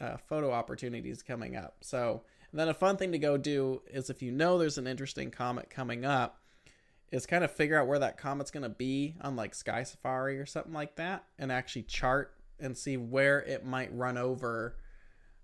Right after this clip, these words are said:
a certain object, like a galaxy or a nebula, and it could make for some really interesting photo opportunities, um, if you're gonna try and image it. Um,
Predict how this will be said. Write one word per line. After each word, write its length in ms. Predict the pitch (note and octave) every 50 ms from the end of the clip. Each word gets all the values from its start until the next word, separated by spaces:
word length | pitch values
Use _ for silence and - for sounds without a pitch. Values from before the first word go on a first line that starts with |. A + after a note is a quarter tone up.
| _ - _ _ _ - _ -
a 100 | B2+ A#2+
certain 420 | - - - C#3+ C#3 A#2+ A#2 A#2+
object, 460 | - - A#2+ B2 A#2 G2 A#2+ A#2 A#2 -
like 160 | A#2 A#2 -
a 100 | - -
galaxy 540 | A#2 A2 G#2+ A2+ A#2+ - - C3+ B2 A#2+ A#2
or 160 | A#2 A2+ A#2
a 60 | A#2
nebula, 540 | A#2 B2 B2 A#2+ A#2 B2 A#2+ A#2+ A#2 A2 G#2+
and 80 | A#2 A2
it 100 | - -
could 180 | - D3+ D3
make 240 | C#3+ C3+ C3 A#2+ A#2
for 160 | - - C3 B2+
some 260 | - - B2 A#2+ A#2+
really 280 | B2+ B2+ B2+ B2+ B2+ -
interesting 440 | B2 A#2 - B2+ - B2 A#2 -
photo 360 | - - C3+ C3 C3 C3 B2+ B2+
opportunities, 1000 | B2 A#2 A#2 - B2 A#2 - C3+ B2 B2 A#2 A2+ A#2 A#2 A2+ A2 A#2 - - - - - - - -
um, 220 | B2+ B2 B2 A#2+
if 120 | A#2+ A#2 -
you're 120 | B2+ A#2+
gonna 160 | B2 A#2 A#2
try 240 | A2+ - - B2 A#2+
and 100 | A#2 -
image 380 | - C#3+ C#3+ C3+ C3 A#2+ A2 A#2
it. 240 | A2 F#2+ - - - - _ _ _ _ _ _ _ _ - -
Um, 420 | A#2+ A#2 A#2 A2+ A2+ A2+ A2